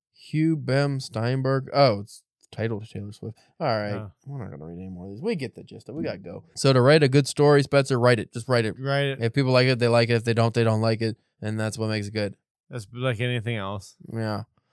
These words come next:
Speaker 1: "That's breaking down short stories for no apparent reason."
Speaker 2: <laughs>
Speaker 1: Uh, I didn't, I didn't care for them Flash fiction stories so much.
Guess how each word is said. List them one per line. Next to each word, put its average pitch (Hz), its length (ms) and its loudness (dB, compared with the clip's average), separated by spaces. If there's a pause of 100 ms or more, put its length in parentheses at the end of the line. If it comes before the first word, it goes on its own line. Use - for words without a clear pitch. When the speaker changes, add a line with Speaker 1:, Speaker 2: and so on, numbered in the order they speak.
(160)
Speaker 1:
"That's 247 260 -2
breaking 180 440 0
down 196 300 2
short 208 300 -2
stories 233 360 2
for - 100 -6
no 214 200 2
apparent 214 360 0
reason." 170 600 2
Speaker 2:
<laughs> 233 280 -12 (140)
Speaker 1:
Uh, 180 160 -8 (500)
I 123 100 2
didn't, 139 380 2
I 120 100 -2
didn't 113 180 -2
care 107 160 2
for 98 80 -6
them 98 180 -4
Flash 101 300 0
fiction 104 280 -4
stories 104 380 -6
so 104 100 -8
much. - 440 -8